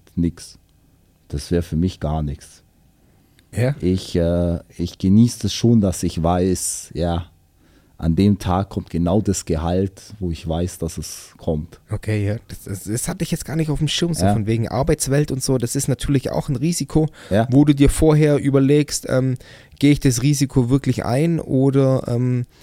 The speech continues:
Speaker 2: <clears throat> suche ich mir da lieber einen sicheren Hafen?
Speaker 1: Ja.
Speaker 2: Äh, pf, ja. Lebensbereich. Also das war jetzt so mein erster Punkt, wo ich dachte, okay, im Leben,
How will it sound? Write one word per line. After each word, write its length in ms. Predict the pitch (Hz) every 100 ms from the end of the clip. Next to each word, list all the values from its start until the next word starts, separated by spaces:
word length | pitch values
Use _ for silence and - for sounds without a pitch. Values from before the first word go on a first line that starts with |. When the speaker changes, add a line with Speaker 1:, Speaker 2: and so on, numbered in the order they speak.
| - - _ _
Speaker 2:
<clears throat> 460 | - 160 - 165 139
suche 260 | - 143 135
ich 120 | 123
mir 120 | 127
da 100 | 120
lieber 280 | 120 123 123
einen 180 | 120 107
sicheren 480 | - - 98 92
Hafen? 380 | 92 107 131 - - _ _ _ _
Speaker 1:
Ja. 140 | 101 - _ _ - - - - - - _
Speaker 2:
Äh, 560 | 113 117 123 127 127 123
pf, 260 | - - -
ja. 280 | 104 107 104 - _ _ _ _ _ _ _ _ _ _ -
Lebensbereich. 920 | 117 127 120 110 - - - - - - _
Also 200 | 113 127
das 100 | 123
war 120 | 143
jetzt 100 | -
so 100 | 131
mein 180 | 127 131
erster 200 | 147 131
Punkt, 240 | - 151
wo 60 | 127
ich 80 | 120
dachte, 260 | 123 -
okay, 280 | 110 - 123 - - _ -
im 220 | 131 123
Leben, 520 | 120 120 123 120